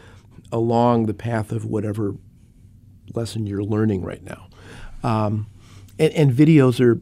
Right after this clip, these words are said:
are big. Videos are very important. Um,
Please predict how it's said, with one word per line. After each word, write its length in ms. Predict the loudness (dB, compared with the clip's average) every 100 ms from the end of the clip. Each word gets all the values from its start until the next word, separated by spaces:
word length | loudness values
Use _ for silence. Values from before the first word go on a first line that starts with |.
| -6
are 140 | -8 -8 -12 -14 -12 -2
big. 340 | 0 0 -2 -16 -20 -20 -20 -8
Videos 360 | -4 0 0
are 80 | -2
very 420 | -4 -2 0 0
important. 540 | -2 -4 -6 -8 -12 -18 -10
Um, 400 | -8 -6 -8